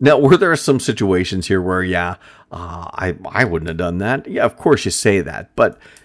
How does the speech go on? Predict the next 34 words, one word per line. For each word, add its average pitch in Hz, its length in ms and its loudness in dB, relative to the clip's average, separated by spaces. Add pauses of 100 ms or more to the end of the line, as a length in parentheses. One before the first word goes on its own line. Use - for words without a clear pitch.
(140)
it, 143 160 8
it's 143 180 2
a 90 60 0
movie, 113 360 2
for - 180 -12
God's 82 400 -8
sake. - 420 -8 (200)
You 101 140 0
know, 101 320 0 (420)
get 139 160 4
a 120 60 2
grip. 87 320 -8 (180)
Most 120 300 2
people 101 360 -2
would 85 140 -2
be 85 100 -6
sitting 104 340 -2
there 98 200 -4 (360)
peeing 143 360 0
their 104 140 0
pants 98 500 -4
in 87 140 -2
fear, 87 600 -2
facing 107 360 2
a 98 80 2
cat - 340 -2
like 73 320 -8
<laughs> - 0 -
Leatherface, 92 720 0 (280)
not 90 260 -2
running, 104 500 2 (240)
not 95 280 -2
fighting 101 400 4
back, 87 420 -2